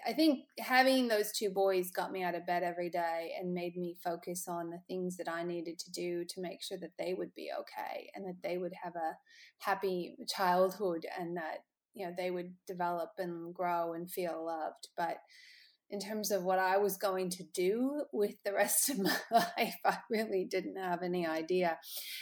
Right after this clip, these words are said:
And I looked at things like, I thought about social work 'cause I'd been really helped by this social worker. And I even, I looked at the police. I thought that might be something I would enjoy, but, you know, that required you to be away from home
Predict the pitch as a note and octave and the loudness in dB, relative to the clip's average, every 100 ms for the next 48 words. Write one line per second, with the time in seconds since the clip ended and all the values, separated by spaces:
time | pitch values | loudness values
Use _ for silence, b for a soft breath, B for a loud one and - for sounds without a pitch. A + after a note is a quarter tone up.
0 | B A#3+ B3+ C4 E4+ F4+ B4+ A#4 C4+ B3+ | B 6 8 8 6 6 6 6 4 2
1 | A#3 A#3 G#3+ G#3 B B - - A#3+ B3 | 2 6 6 6 B B -6 6 6 8
2 | A3 - - - G3 F#3+ A3 G3 G3 G3 | 6 4 0 2 4 4 2 4 6 6
3 | G3+ - F#3+ F3+ E3 F3 F3 E3+ F3 E3+ | 4 -4 -6 -4 -6 -6 -8 -4 -2 -2
4 | E3+ - - - F3 F3+ F#3 - F#3 F#3 | -6 -10 -10 -6 -4 -4 -4 -4 -2 -2
5 | F#3+ F#3 F#3 F#3 F#3+ F#3 F#3 - F#3+ F#3+ | -2 0 0 0 0 0 0 -2 -6 -6
6 | F#3+ - F#3+ G#3 G3+ F#3+ - F#3 F#3 - | -6 -2 0 2 0 0 -2 -4 -6 -8
7 | - A3+ - G3 F3+ - F#3 F3+ A#3+ D#4 | -4 -2 -2 -4 -4 -4 -2 2 6 6
8 | - - - B B B - F#3 G3 F#3 | 6 0 -2 B B B -8 -2 2 2
9 | F#3 G3 G#3 G#3+ C4+ B3 B3 A#3 A#3 A3 | 4 2 4 0 0 0 0 0 0 2
10 | G#3+ A3+ A3 G#3+ G#3+ G#3+ A3+ A3 F3 - | 4 2 -2 -4 0 2 4 4 2 0
11 | - F#3+ E3+ F3 F3+ F3+ - F#3 - F#3 | -4 -4 -2 2 2 0 -4 -10 0 2
12 | F3+ F3+ F3+ F3 F3+ F3+ F3 E3+ F3+ F3 | 4 2 -2 -2 -2 0 0 0 0 0
13 | F3+ F3+ F3+ F#3 G3 | -2 -8 -2 -2 0